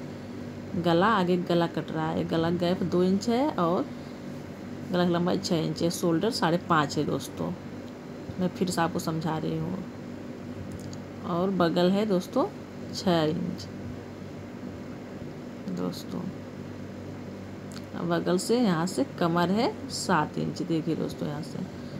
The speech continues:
अब यहाँ से hip gear तक चौदह इंच। दोस्तों, अब यहाँ से हिप घेर से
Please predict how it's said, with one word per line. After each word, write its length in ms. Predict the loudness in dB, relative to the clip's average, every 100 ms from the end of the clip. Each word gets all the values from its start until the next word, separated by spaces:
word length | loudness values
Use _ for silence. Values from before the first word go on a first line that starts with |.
| -8 -2
अब 180 | 2 4
यहाँ 200 | 4 4
से 140 | 4
hip 280 | 6 6 4
gear 320 | 2 4 4 2 -8 -10 -10 -12 -10 -10 -10 -10 -10 -8 -8 -2
तक 160 | 0 0 -4 -10
चौदह 360 | 0 6 6 6
इंच। 240 | 2 0
दोस्तों, 440 | 0 -2 -2 -4 -4 -2
अब 180 | -2 2
यहाँ 240 | 2 2 0
से 200 | 2 0 0 -6 -10 -10 -10 -10 -10 -4
हिप 160 | 2 2
घेर 260 | 4 4 4
से 200 | 2